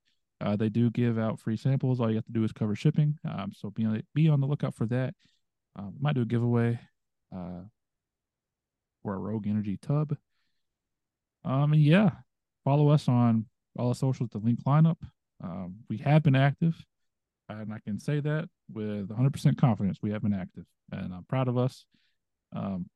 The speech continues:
for being active. Uh, so follow us there. If you're listening, Apple Podcasts, Spotify, like I said earlier, give us a review, um, and then follow us. That way you don't miss an episode,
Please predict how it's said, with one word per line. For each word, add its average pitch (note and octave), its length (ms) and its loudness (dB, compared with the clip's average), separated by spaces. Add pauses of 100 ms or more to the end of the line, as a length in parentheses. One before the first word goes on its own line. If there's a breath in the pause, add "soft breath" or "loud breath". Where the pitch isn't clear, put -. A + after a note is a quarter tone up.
(280)
for A2 60 -8
being G#2+ 200 0
active. F#2+ 340 -8 (240)
Uh, F2 200 -6 (180)
so - 80 -8
follow C#3 320 4
us C3+ 100 0
there. C3 360 2 (480)
If F2+ 160 -12
you're G#2 100 -8
listening, A#2+ 460 2 (320)
Apple G#2 280 -10
Podcasts, A#2 520 -8
Spotify, C3+ 560 0 (420 soft breath)
like A2 80 -10
I G#2+ 40 -10
said A2 140 -4
earlier, A#2 420 2
give E3 120 6
us D3 100 4
a C#3+ 40 4
review, B2 320 -2 (520)
um, G2+ 360 -4 (380)
and A#2 100 -2
then A2 80 2
follow A#2 380 0
us. - 280 -6 (160)
That G#2 140 -6
way G2+ 100 -6
you G2 40 -6
don't G2+ 120 -2
miss G2+ 160 -4
an G#2 140 -2
episode, G#2+ 480 -2